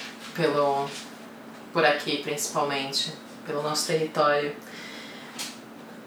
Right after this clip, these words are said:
Mas também, talvez o, o adversário com quem a gente luta todos os dias, nos sistemas de branquitude, entenda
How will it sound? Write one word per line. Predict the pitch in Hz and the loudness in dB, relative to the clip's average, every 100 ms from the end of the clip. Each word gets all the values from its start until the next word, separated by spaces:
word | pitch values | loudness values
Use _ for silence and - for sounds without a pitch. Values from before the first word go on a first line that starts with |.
| - | 4
Mas | 175 175 - | 8 8 8
também, | 240 233 202 233 277 185 160 - - - - - | 6 8 8 8 6 4 2 -2 -12 -14 -12 4
talvez | 175 156 165 185 185 180 | 6 8 6 6 6 6
o, | 175 170 165 156 156 156 - - - | 6 8 6 6 4 0 -8 -14 2
o | 170 | 6
adversário | 170 170 170 - 185 180 190 165 151 - | 8 8 6 6 8 8 8 6 4 2
com | 156 | 2
quem | 175 170 | 6 6
a | |
gente | 170 165 - | 6 4 4
luta | 170 160 170 | 4 4 2
todos | 165 156 151 151 | 4 4 4 2
os | 151 151 | 2 4
dias, | 156 185 170 147 - - | 4 4 4 4 2 -2
nos | 156 | 0
sistemas | 156 175 165 160 | 2 4 4 6
de | 156 | 6
branquitude, | 156 160 - - 165 185 165 156 - - - - - | 6 4 0 0 4 4 4 2 -2 -10 -12 -12 -2
entenda | 170 170 202 196 185 156 143 | 0 4 6 8 8 6 6